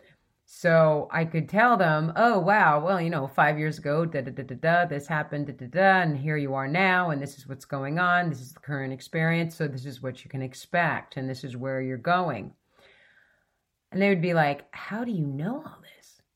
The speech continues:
From my day and month of birth? Like, how, don't you need, like, all the rest of it?" I'm like, "Well, I, I can do that too." <laughs> So that's all this is,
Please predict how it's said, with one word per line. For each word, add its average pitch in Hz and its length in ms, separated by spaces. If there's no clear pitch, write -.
From 202 220
my 170 100
day 165 320
and 214 80
month 160 220
of - 80
birth? 233 220
Like, 156 120
how, 151 300
don't 185 280
you 233 60
need, 190 260
like, 160 200
all 151 120
the 139 120
rest 156 260
of 190 80
it?" 214 40
I'm - 140
like, 165 220
"Well, 180 220
I, 147 340
I 151 140
can 147 260
do 196 200
that 170 260
too." 185 420
<laughs> - 40
So - 160
that's - 520
all 285 540
this 226 340
is, - 680